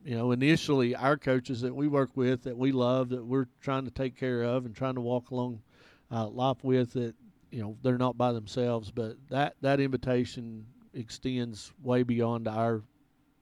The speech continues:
uh, circle of influence. So, you know, if Satan gets in, don't,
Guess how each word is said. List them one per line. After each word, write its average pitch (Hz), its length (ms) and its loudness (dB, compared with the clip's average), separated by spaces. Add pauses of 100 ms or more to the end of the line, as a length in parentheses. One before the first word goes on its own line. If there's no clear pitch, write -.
(640)
uh, 101 200 -8 (180)
circle 120 300 4
of 107 80 -2
influence. 113 600 -4
So, 110 280 -2 (320)
you 123 140 -8
know, 117 140 -4
if 107 80 -8
Satan 147 320 0
gets 131 240 0
in, 117 180 -4
don't, 131 240 0